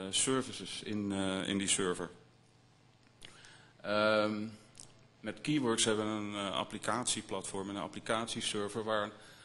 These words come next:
een heleboel, eh, services standaard aanwezig zijn. Met name, eh, multi-user, real-time communicatie,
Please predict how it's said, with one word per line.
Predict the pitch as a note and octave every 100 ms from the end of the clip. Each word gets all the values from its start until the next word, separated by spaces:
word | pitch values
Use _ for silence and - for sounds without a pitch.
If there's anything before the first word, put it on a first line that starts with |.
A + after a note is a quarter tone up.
| -
een | -
heleboel, | G#2+ A#2+ A2+ A#2 A2+ A2+
eh, | G#2+ G2+ G2+ G2 F#2 E2+ D2+ C#2
services | - C3 A#2+ - A2
standaard | - A2+ A2+ G#2 -
aanwezig | D2+ G2+ A2+ F#2+ F#2
zijn. | - F2 F2
Met | F#2
name, | G2+ G2 G2+ F#2+ F2 - - - - -
eh, | F#2 F#2 F2+ F2
multi-user, | G2 G#2+ G#2+ G#2 A2+ A2+ B2 A#2+ A#2+ - - -
real-time | A2 A#2 A#2 A2
communicatie, | - G#2 G#2 G#2 A#2 A2 A2 - G#2+